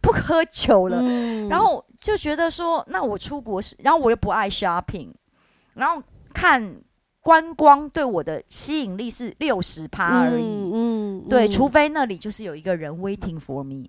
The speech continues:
Speaker 1: 还有，
Speaker 2: OK，
Speaker 1: 还有，还有，
Speaker 2: 还有怎么样？
Speaker 1: 还有，这里有一个人出钱要带我去，那我就很 welcome。
Speaker 2: OK，配合度很高。
Speaker 1: 当然了，废话，你请我，你要请我，你带我去，
Speaker 2: 配合度很高。
Speaker 1: 我陪你啊，你高兴看什么我都可以啊。
Speaker 2: 我懂，我懂，你也可以在饭店睡觉啊。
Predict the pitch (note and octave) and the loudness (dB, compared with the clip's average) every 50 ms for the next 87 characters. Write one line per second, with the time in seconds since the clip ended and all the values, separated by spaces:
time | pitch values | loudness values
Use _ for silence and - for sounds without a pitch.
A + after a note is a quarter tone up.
0 | _ - - C#4 C#4+ C#4+ B3+ C4 C4 C4 C#4 B3+ B3+ C4 C4 B3 - - - A3+ | _ -4 4 6 8 8 8 6 4 2 2 2 2 0 -2 -6 -8 -6 2 4
1 | A#3 A#3+ D4+ D4+ A#3+ A3 A#3 A#3 A#3 A#3 A3+ A3+ - _ _ _ _ _ _ _ | 6 6 6 6 6 6 6 4 4 2 0 -6 -14 _ _ _ _ _ _ _
2 | _ _ _ _ _ _ _ - F#4+ F#4 D4 B3 A#3 G#3+ G3 F3 E3 E3 - A3 | _ _ _ _ _ _ _ -2 2 2 2 2 0 -2 -2 -4 -4 -4 -4 -4
3 | G#3+ G3 E3+ E3+ D#3 D3+ D3 C#3 - _ - - - A#3+ B3 - - F#3+ D3+ D3 | -4 -2 -2 -2 -4 -4 -8 -16 -20 _ -12 -6 -4 -2 -2 -2 -4 -8 -8 -12
4 | C#3 - _ - G#3+ G3+ F#3 A3 F#3+ D#3+ D3+ B2 - - - - F3 C3+ C3+ G#2 | -16 -18 _ -8 -6 -4 -2 -2 -2 -2 -4 -6 -10 -12 -12 -12 -12 -14 -18 -20
5 | _ _ - - C#4 C4+ A#3 F#3 D#3+ - A3 G3+ G3+ D3+ C#3+ D3 E3 E3 D#3+ E3 | _ _ 2 4 4 4 4 0 0 -2 -2 -4 -4 -8 -12 -8 -6 -4 -4 -6
6 | - - E3+ - - - E3 _ _ - C#4+ D#4+ E4+ - - D4+ C#4 B3 A#3+ A#3 | -6 -10 -10 -10 -12 -12 -20 _ _ 6 8 8 8 8 4 2 2 2 0 -2
7 | A3+ A#3 A3+ - D4+ C#4+ B3 A#3 G#3 C4 B3+ G#3 D#3+ D#3+ - E3+ E3+ E3 E3 F3+ | -4 -8 -6 0 4 4 4 6 6 4 4 4 4 2 0 2 2 2 2 0
8 | G3 - - E4+ F4+ A#4+ A#4 D4 C#4+ D#4 D#4+ - E4+ F4+ F#4 D4 C4 A#3 A3 G#3 | -2 4 6 8 10 10 10 8 8 6 4 2 0 0 2 0 0 0 -2 -10
9 | - - C4+ D4 D#4+ - B3 A#3 A#3 B3+ D4+ - - C4 A#3+ B3+ B3+ A3 F#3+ F#3 | -10 -10 -10 -10 -8 -6 -4 0 2 2 0 0 0 0 2 4 2 2 0 -2
10 | F3+ - A3 A3+ G#3 E3 C#3 - - C4+ B3 A#3 A3 G#3+ F#3+ A#3+ A3+ G#3+ F#3 F#3+ | -4 -2 -2 0 0 -2 -2 4 6 8 8 8 8 6 4 4 2 2 0 -2
11 | - - E3+ E3 E3 E3 D#3+ G#3 F#3+ F#3+ F#3+ F#3 A3+ A#3+ B3+ C4 B3 B3 C#4+ A#3 | 0 0 0 2 2 0 -2 -2 -4 -4 -2 0 2 2 2 0 -6 -8 -8 -8
12 | A3 G3 E3+ D#3 D3+ D3 E3+ E3+ - F3 C#3 C3 C3+ - - - - A#3 A#3+ - | -8 -8 -12 -14 -12 -10 -10 -10 -10 -12 -14 -14 -16 -16 -6 4 6 6 8 8
13 | B3 A3 A3+ A3+ A#3+ C4 D#4+ E4+ C#4 C#4+ C4+ A#3+ C#4+ B3+ C4+ C4 C4 B3 A#3+ - | 8 6 6 4 2 2 0 0 4 4 6 6 6 4 4 2 2 2 2 2
14 | B3+ A3+ - A#3+ A3+ A#3 G#3+ G3+ G3 G3+ G#3+ A3 | 0 0 0 -4 -4 -4 -4 -6 -8 -10 -12 -16